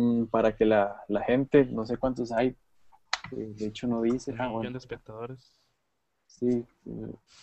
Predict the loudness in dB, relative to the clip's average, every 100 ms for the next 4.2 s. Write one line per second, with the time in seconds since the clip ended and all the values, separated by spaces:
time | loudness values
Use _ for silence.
0 | -10 0 4 4 4 -2 -10 -6 -2 0
1 | 4 4 4 -6 -10 -20 _ _ _ -14
2 | 0 4 6 6 4 2 0 0 4 6
3 | 10 10 12 10 10 6 4 12 12 12
4 | 12